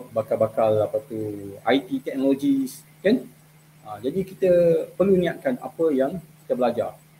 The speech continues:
Kita belajar kerana Allah, kan? Kita belajar untuk, ha, apa tu, ha, untuk menggunakan ilmu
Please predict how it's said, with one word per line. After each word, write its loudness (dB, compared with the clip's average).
Kita -4
belajar 4
kerana -4
Allah, -12
kan? 0
Kita -6
belajar 6
untuk, -2
ha, 4
apa -6
tu, 0
ha, -2
untuk 0
menggunakan 2
ilmu 0